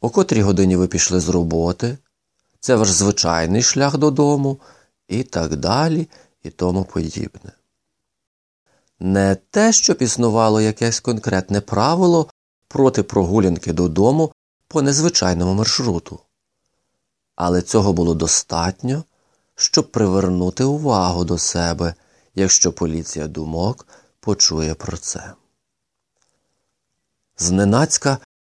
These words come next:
цілковито уся вулиця схвильовано заметушилася. Зусібіч лунали крики попередження.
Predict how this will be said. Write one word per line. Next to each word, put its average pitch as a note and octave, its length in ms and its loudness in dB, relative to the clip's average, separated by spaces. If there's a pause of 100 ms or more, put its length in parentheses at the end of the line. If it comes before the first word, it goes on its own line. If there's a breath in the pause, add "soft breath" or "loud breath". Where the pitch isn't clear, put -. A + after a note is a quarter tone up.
(100)
цілковито G#2 640 2
уся D3 260 2
вулиця C3 460 0
схвильовано A2 640 2
заметушилася. G2+ 1000 0 (840)
Зусібіч G2 640 2
лунали G#2 420 2
крики B2+ 420 0
попередження. A#2 920 -2